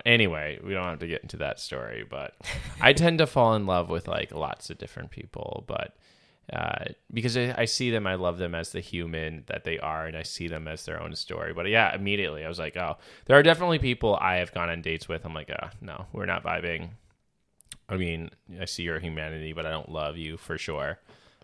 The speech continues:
Speaker 1: Um,
Speaker 2: But I wasn't that bitch.
Speaker 1: You were not that. You were not one of those. I loved you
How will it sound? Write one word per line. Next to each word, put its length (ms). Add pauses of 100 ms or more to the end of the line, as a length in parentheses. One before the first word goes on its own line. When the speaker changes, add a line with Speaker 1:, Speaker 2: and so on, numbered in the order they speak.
(120)
Speaker 1:
Um, 400
Speaker 2:
But 80
I 100
wasn't 320
that 180
bitch. 140
Speaker 1:
You 160
were 140
not 220
that. 200
You 120
were 120
not 220
one 80
of 80
those. 360
I 120
loved 260
you 200